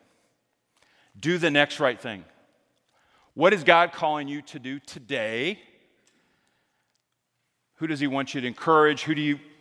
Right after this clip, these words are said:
maybe you've gotta protect. But what is that next right thing for you? And then do it. Now, as you do that, you're gonna need some help. You're gonna need to pray.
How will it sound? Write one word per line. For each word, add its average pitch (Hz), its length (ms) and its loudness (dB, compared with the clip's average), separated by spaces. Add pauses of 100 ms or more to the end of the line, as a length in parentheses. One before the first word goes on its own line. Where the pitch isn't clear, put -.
(680)
maybe 165 280 4
you've 151 160 0
gotta 147 200 4
protect. - 800 -2 (920)
But 139 80 -8
what 196 160 2
is 160 80 -4
that 156 180 4
next 147 320 -2
right 131 260 0 (800)
thing 120 220 -10
for 113 160 -12
you? 85 200 -14 (1600)
And 190 120 -10
then 202 200 -12
do 240 280 -16
it. - 200 -20 (1500)
Now, 175 160 4
as 202 300 2
you 180 80 -8
do 180 220 -8
that, 269 300 -8 (300)
you're 180 160 -8
gonna 190 180 -2
need 156 200 -6
some 123 160 -10
help. 160 240 -8 (880)
You're 147 100 -10
gonna 165 160 2
need 143 140 0
to 117 40 -10
pray. 139 560 2